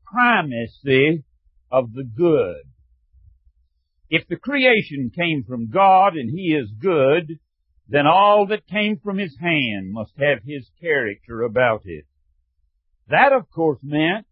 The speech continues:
that evil is a secondary reality, an intrusion, not originally there, not an inherent part of the created order.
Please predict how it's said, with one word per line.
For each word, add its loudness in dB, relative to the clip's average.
that 2
evil 2
is -12
a -6
secondary 2
reality, 2
an 2
intrusion, -2
not 2
originally 0
there, 0
not 2
an 0
inherent 0
part 2
of -12
the -8
created -2
order. 0